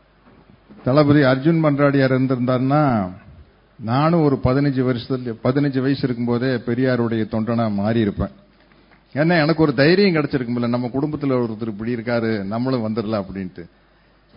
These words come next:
ஏன்னா, நான்லாம் இந்த முதல் முதல் பெரியார் திடலுக்கு வரையில பெரிய சிரமமா இருந்தது. நான் இங்க வந்து எனக்கு சுத்தமா கடவுள் நம்பிக்கை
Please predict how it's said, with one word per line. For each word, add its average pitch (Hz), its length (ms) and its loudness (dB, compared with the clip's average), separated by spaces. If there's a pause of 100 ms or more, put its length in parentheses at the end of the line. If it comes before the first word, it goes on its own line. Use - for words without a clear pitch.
ஏன்னா, 175 240 2
நான்லாம் 190 680 4
இந்த 151 420 0
முதல் 143 360 -4
முதல் 185 280 -2
பெரியார் 175 380 0
திடலுக்கு 160 400 -4
வரையில 170 220 -2
பெரிய 202 480 0 (540)
சிரமமா 147 380 -2
இருந்தது. 98 320 -4 (540)
நான் 120 220 -4
இங்க 127 200 -2
வந்து 147 520 -4 (140)
எனக்கு 110 260 -8
சுத்தமா 139 380 -8
கடவுள் 139 360 -4
நம்பிக்கை 131 400 -6